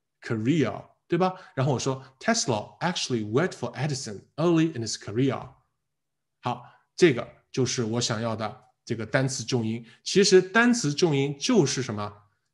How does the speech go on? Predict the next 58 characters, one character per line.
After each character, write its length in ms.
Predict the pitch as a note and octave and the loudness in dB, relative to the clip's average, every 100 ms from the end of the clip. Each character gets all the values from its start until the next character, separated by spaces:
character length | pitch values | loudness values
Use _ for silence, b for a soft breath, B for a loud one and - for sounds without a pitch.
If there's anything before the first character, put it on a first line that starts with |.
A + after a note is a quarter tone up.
| _ | _
就 180 | - G3 | 6 6
是 160 | D#3+ C3 | 6 0
它 220 | C#3+ C#3+ | 0 -2
最 320 | - A3+ G3 | 0 4 4
原 280 | B2 A2 C3+ | 4 0 -2
本 260 | B2+ G#2 | -2 -4
的、 320 | A2+ G2+ - _ | -6 -8 -10 _
最 200 | - D3+ | 0 0
基 180 | A#2+ E3 | 0 -2
础 140 | D#3+ - | -2 -6
的 100 | G#2 | -8
发 200 | A2+ G#2+ | -8 -6
音， 200 | A2+ - b b - | -8 -12 b b 2
不 180 | B2+ | 4
会 220 | E3 B3+ F#3+ | 6 4 4
比 260 | B2 G2+ - | 0 -4 -6
它 200 | - D3+ | -2 0
想 260 | D3 - G2+ | 0 -2 -4
象 160 | B2+ | -4
中 160 | B2 C3 | -2 -2
更 160 | C#3 D3+ | -2 -2
重 220 | F#3+ A#2+ | -2 -2
的。 180 | - - b b | -6 -12 b b
你 140 | C3 C3 | 0 4
没 140 | C3 | 6
有 160 | F#3+ E3 | 6 6
重 180 | F3 D#3 | 2 0
音， 80 | |
是 140 | D3+ D#3 | 0 0
因 80 | D3+ | 2
为 100 | C3 | 2
你 120 | B2+ | 2
把 100 | A2+ | 0
它 60 | |
读 100 | A2 | -2
成 140 | A#2+ A#2+ | -4 -4
了 160 | G#2+ - b b b _ _ _ _ _ _ - | -6 -8 b b b _ _ _ _ _ _ 0
Having。 640 | C#3 C3+ C3+ C3+ C3+ - _ _ _ _ _ _ _ | 2 4 2 2 -2 -10 _ _ _ _ _ _ _
这 100 | - F#3+ | 2 4
个 40 | |
单 200 | F3+ F#3 | 4 2
词 440 | - B2+ C#3 - - | 2 2 2 -2 0
你 160 | C#3 | 2
只 180 | F3+ - | 2 4
要 100 | C3 | 2
修 280 | B2+ - G3 | 4 6 6
改 160 | C3+ G#2 | 4 2
到 180 | B2 | 2
它 160 | A#2 C#3 | 2 0
原 320 | B2+ A2+ E3+ | 0 2 2
本 120 | G#3+ | 2
的 60 | G#2+ | 2
样 220 | A2+ G#2+ | 0 -2
子， 160 | G2+ G2+ | -4 -6
就 140 | - | -4
会 100 | B2+ | -2
变 160 | A#2 A2 | -2 -4
成 220 | G#2+ | -6